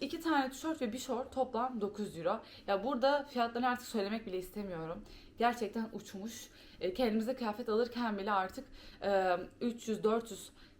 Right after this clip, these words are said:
T L'ler tişört olarak yani normal gelmeye başladı. Aslında normal değil, çok da üzülüyorum böyle olduğu için.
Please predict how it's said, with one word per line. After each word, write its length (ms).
T 220
L'ler 400
tişört 340
olarak 360
yani 420
normal 400
gelmeye 420
başladı. 380
Aslında 320
normal 440
değil, 120
çok 240
da 80
üzülüyorum 580
böyle 280
olduğu 400
için. 320